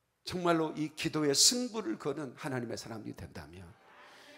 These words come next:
하늘의 불이 여러분을 태울 줄 믿습니다. 그러면 여러분을 감당할 사람이 아무도 없는 것입니다. 아멘이시죠? 다니엘은 기도의 사람이었죠.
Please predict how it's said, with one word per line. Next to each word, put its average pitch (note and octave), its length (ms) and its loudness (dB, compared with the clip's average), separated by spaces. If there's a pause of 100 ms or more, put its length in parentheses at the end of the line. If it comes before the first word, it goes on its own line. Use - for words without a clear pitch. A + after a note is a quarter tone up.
(220)
하늘의 G#2 420 -6
불이 G2 220 -4
여러분을 F2+ 300 -6
태울 - 320 0
줄 - 200 -8
믿습니다. - 600 0 (600)
그러면 C3 480 12
여러분을 A#2+ 400 10
감당할 F3+ 520 10
사람이 E3+ 540 6 (800)
아무도 C#3+ 800 2
없는 C#3 220 -4
것입니다. - 400 -4 (1120)
아멘이시죠? C3+ 680 8 (720)
다니엘은 G3+ 480 6
기도의 D3+ 280 4
사람이었죠. - 640 -6